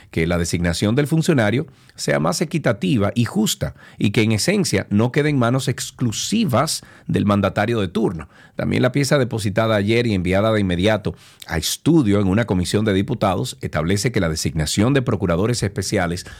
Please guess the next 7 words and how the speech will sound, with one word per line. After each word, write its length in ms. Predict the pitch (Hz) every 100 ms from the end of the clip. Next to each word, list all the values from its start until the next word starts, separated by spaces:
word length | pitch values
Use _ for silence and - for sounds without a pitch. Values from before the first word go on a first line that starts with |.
| - -
la 160 | 85
harán 280 | 80 104 117
ambas 440 | 117 135 165 165 -
cámaras 500 | 127 117 117 120 -
del 200 | 90 87
Congreso 440 | 85 80 87 95 92
Nacional. 480 | 85 65 55 53